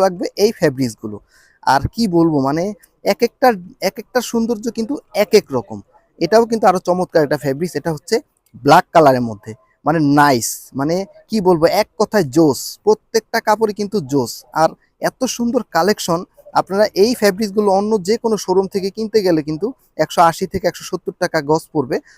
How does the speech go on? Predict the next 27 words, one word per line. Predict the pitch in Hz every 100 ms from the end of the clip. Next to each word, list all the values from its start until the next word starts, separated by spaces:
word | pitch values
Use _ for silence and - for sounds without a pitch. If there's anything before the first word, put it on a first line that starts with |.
| -
তো | 175
আমরা | 165 196
কিন্তু | 208 226
আপনাদেরকে | 214 214 202 208 165
রিজনেবল | 180 226 226 220 208
একটা | 180 170
প্রাইসে | 156 143 143
দিচ্ছি, | 139 - 269 _ _ 131
মাত্র | 156 190 - 233 -
একশো | 165 - 202
পঞ্চাশ | 202 208 214 -
টাকা | 180 185 165
করে | 160 185 139
গজ। | 127 107 - _ _
এটাও | 165 208 220
কিন্তু | 226 220 196
ওইটারই | 214 214 175
আরেকটা | 151 147 -
কালার, | 127 156 143
এটা | 170
হচ্ছে | 160 - 226 _ _ _ -
আকাশি | 170 196 - 180
কালারের | 156 135 120
মধ্যে | 117 113 - 147
আরও | 165 170 123
নাইস। | 120 107 - - _ _ _ -
মানে | 135 165